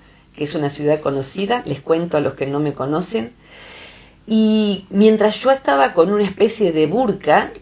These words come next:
con la nariz tapada, eh, hasta abajo, por mí y por los demás, y por llevarle cosas a mi madre, que tiene ochenta y nueve años,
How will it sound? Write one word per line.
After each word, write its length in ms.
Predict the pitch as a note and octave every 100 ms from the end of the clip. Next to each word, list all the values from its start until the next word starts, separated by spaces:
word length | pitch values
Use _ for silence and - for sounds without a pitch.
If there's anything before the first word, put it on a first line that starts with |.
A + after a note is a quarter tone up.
| -
con 300 | C#3+ C#3+ C#3
la 120 | C#3
nariz 380 | C#3+ C#3 G#3+ -
tapada, 720 | F3 - - G3 G#3+ A#3+ D4+ - -
eh, 200 | C#3 C#3
hasta 260 | C#3 C3 C3+
abajo, 560 | C3+ E3 - B3+ C4+ -
por 200 | D#3 D#3
mí 260 | F3+ A#3 -
y 80 |
por 180 | F#3+ D#3+
los 140 | D3 C#3+
demás, 440 | C#3 D#3 G#3 -
y 100 | C#3+
por 280 | C3+ C3+ C3+ - -
llevarle 360 | - B2+ D3 D3+
cosas 320 | E3 E3+ D3+
a 40 | C#3+
mi 160 | C#3
madre, 300 | C#3 E3 F#3+
que 80 | D3+
tiene 200 | C3 C#3
ochenta 280 | B2+ B2+ A#2+
y 60 |
nueve 360 | C3+ C#3+ D3 G#3
años, 420 | G3 F3 F3 F3